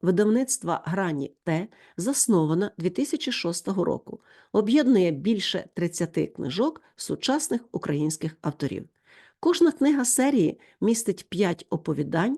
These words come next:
сучасного українського письменника про дитинство відомих людей різних часів і народів. Ця серія містить неймовірні історії про життя маленьких майбутніх письменників, художників, архітекторів, математиків,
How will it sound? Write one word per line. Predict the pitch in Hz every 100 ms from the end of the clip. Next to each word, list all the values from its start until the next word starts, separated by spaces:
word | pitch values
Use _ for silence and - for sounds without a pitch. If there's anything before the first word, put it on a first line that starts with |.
| -
сучасного | - 254 - 226 185 - 139 -
українського | 175 175 156 143 - 147
письменника | - - 135 143 214 240 330 - - - -
про | 240
дитинство | 233 233 165 156 - - -
відомих | 185 170 151 160 151
людей | 139 175 277 339 -
різних | 175 175 160 220 220
часів | 247 240 254 254 -
і | 165 165 -
народів. | 196 190 - - - _ _
Ця | - 285 403 -
серія | - 196 147 165 208 220 - _
містить | 208 202 180 - 175 -
неймовірні | 180 226 254 285 330 247 -
історії | 170 - 190 170 165
про | - 175
життя | 175 175 160 -
маленьких | 175 185 202 175 156 -
майбутніх | 170 156 156 135 -
письменників, | - - 180 254 254 247 226
художників, | 175 165 208 202 185 - - -
архітекторів, | - 160 160 - 220 - 202 196 - -
математиків, | 165 156 143 160 180 180 185